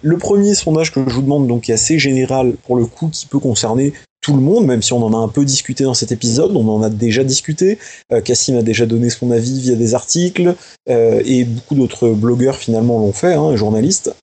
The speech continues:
<clears throat> Pensez-vous vraiment que la mage vers Windows dix va redevenir payante en juillet,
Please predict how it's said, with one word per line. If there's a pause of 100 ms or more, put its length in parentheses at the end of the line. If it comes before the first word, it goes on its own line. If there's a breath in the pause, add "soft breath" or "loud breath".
<clears throat> (960 soft breath)
Pensez-vous
vraiment
que
la
mage (100)
vers
Windows
dix
va
redevenir
payante (100)
en
juillet,